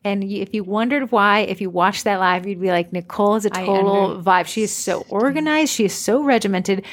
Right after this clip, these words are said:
Speaker 1: She has the entire process dialed in. She is so active on social media, and that's where she gets these people. She has people waiting outside to buy from her before she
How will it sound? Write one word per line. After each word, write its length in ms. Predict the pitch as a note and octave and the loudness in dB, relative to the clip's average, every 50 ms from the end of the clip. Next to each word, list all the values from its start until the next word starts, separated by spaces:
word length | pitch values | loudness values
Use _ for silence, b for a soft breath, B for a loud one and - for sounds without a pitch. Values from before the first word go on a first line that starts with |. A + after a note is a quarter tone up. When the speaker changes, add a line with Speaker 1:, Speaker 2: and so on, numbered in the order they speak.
| B B B | B B B
Speaker 1:
She 280 | - - - - A3+ B3+ | -16 -8 -2 0 0 0
has 300 | B3 C4 D4 C4 B3+ A#3 | 2 2 2 2 2 2
the 100 | G3 G#3 | 2 0
entire 400 | F#3 E3+ F3 E3 F3+ G3 G#3+ A3 | -2 -2 -4 -6 -4 -4 -4 -4
process 440 | G#3+ - G#3+ F#3 F3+ F3 E3+ D#3+ - | -4 -2 -2 -2 -2 -4 -6 -10 -10
dialed 580 | E3+ E3+ - - - E3 F#3+ A3+ B3+ C4+ C4 B3+ F4+ | -10 -8 -4 -2 0 0 2 2 2 0 -2 -4 -6
in. 400 | D#4 A#3+ G#3 F#3+ F3 F3+ F#3 G3 B B B B B | -4 -4 -4 -4 -4 -6 -12 -14 B B B B B
She 240 | - - - C#4 C#4 | -6 0 2 4 4
is 120 | C4 - - | 2 2 0
so 300 | - - - G#3 A#3+ C4 | -4 -2 0 2 2 2
active 320 | A3 G#3+ G#3 G#3 A#3 A3 F#3+ | 2 2 0 0 0 0 0
on 140 | F3+ E3+ F3 | 0 -2 -2
social 280 | - F3 E3+ - F3 | -2 -4 -2 -2 -2
media, 340 | F3+ G#3 A#3 C4 C4+ C#4 C#4 | 0 2 4 4 4 4 4
and 260 | C4 - F#3+ F3+ E3+ F3 | 2 0 -2 -2 0 0
that's 220 | F3+ F3+ F3 - | 0 0 0 -2
where 60 | F3+ | -4
she 120 | F3 - F#3 | -4 -4 -4
gets 160 | F3+ E3+ F3 | -2 -2 -2
these 120 | F#3+ F3 | -2 -2
people. 300 | - G#3+ A3 A3 A3+ B B B B B B | -2 0 0 0 -2 B B B B B B
She 300 | - - - - D4 E4 | -12 -4 0 0 2 2
has 300 | E4+ - F4 E4 D#4 - | 2 0 0 0 -2 -2
people 480 | - - B3+ A#3 - A#3 G#3+ F#3+ F3+ D#3+ | -2 -2 -2 0 2 0 0 0 0 -2
waiting 460 | E3+ F3 F3+ G3+ A3 B3 C4+ C4+ B3+ - | -2 0 0 0 2 0 0 0 -2 -2
outside 840 | G3 G3+ G#3 - - - - G3 E3+ D#3+ E3 F3+ G#3+ B3+ C4+ D#4 b b b b b b b b _ | -2 -4 -4 -4 -8 -6 -4 -2 -2 -2 -2 -4 -4 -6 -8 -12 b b b b b b b b _
to 140 | - - G3+ | -2 -2 -2
buy 360 | F3+ F3 G3 F#3 G3 A3 B3 | 0 2 2 4 4 4 4
from 160 | A#3+ - A3 | 2 2 2
her 100 | G#3 G3+ | 2 2
before 460 | F3+ F3 F#3+ F3+ F3 - - A3+ A#3 A3 | 2 0 -2 -4 -2 0 2 2 2 2
she 340 | A3 - - G#3 F3+ - | 0 -2 -4 -4 -4 -6